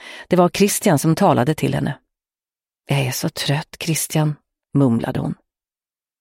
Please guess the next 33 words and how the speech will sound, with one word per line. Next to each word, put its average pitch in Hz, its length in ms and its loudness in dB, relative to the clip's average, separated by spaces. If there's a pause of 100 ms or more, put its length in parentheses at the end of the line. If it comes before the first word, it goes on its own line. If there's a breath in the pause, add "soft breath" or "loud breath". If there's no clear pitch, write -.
(380)
"Jag 165 140 2
vet, 143 380 0 (300 loud breath)
men 165 140 2
du 175 80 6
måste 208 300 4
hålla 190 180 6
dig 190 100 6
vaken 170 380 4
lite 143 200 4
längre. 143 420 4 (240 loud breath)
Doktorn 196 420 4
sa 170 260 4
att - 80 -2
det 160 80 4
är 165 40 6
viktigt, 175 460 0
Jenny." 120 280 0 (960)
Hans - 260 0
röst 151 320 0
var 139 100 2
bestämd, 151 560 0 (340 loud breath)
så - 140 2
Jenny 185 280 6
gjorde 165 220 4
sitt - 200 -2
bästa 156 340 2
för 156 100 2
att 151 100 2
inte 147 240 4
ge 156 120 4
efter 143 340 0
för - 120 -2
sömnen, 151 480 -2